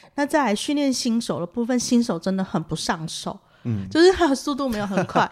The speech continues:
Speaker 2: <laughs>
Speaker 1: 所以我那一天在新宇 check in 花那么久的时间，其实是因为他们在训练新人。
Speaker 2: 可是我觉得台籍的
Speaker 1: 我都想帮他打，我都想把他 key 进去，你知道。
Speaker 2: <laughs> 你跟我在美国遇到的状况一样，我在节目也分享过，那一个，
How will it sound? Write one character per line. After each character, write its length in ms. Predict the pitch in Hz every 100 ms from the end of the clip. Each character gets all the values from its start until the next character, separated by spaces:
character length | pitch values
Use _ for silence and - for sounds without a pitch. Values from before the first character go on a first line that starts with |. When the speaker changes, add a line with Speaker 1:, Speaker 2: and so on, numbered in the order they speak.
| -
Speaker 2:
<laughs> 200 | - -
Speaker 1:
所 160 | - 349
以 40 |
我 140 | 330 233
那 200 | 285 320
一 40 |
天 220 | 302 262
在 220 | 277 277
新 300 | 269 - 233
宇 100 | 226
check 220 | 170 214 202
in 160 | 220 233
花 100 | 226
那 100 | 208
么 120 | 220
久 180 | 196 180
的 60 | 165
时 160 | -
间， 180 | 170 185
其 160 | 190 220
实 140 | 220
是 100 | 214
因 180 | 233 220
为 100 | 240
他 100 | 233
们 120 | 208
在 100 | 190
训 220 | 214 - 196
练 160 | 190
新 360 | 190 - 165 165
人。 120 | - _ _ _
Speaker 2:
可 140 | - 131
是 120 | 214
我 140 | 151
觉 220 | 117 127
得 160 | 127 123 - - -
台 240 | - 120 131
籍 220 | 165 - 254
的 40 |
Speaker 1:
我 60 | 247
都 180 | 320
想 200 | 392 269
帮 120 | 233 254
他 140 | 262
打， 260 | - 180 175 -
我 80 | 233
都 140 | 285
想 180 | 302 285
把 160 | 226 220
他 20 | -
key 160 | 247
进 240 | 233 254 247
去， 120 | 285
你 80 | 214
知 100 | 208
道。 160 | 240 302 -
Speaker 2:
<laughs> 180 | - -
你 160 | 156 151
跟 100 | 185
我 100 | 147
在 140 | 170
美 180 | 156 120
国 160 | 117 120
遇 120 | 151
到 160 | 151 127
的 100 | 117
状 200 | 135 127
况 160 | 127
一 60 | 117
样， 140 | 135
我 80 | 120
在 240 | 110 -
节 200 | 143 -
目 120 | 143 147
也 80 |
分 220 | 139 139 139
享 220 | 127 107
过， 220 | 127 127
那 140 | 135 143
一 60 |
个， 300 | 143 131 117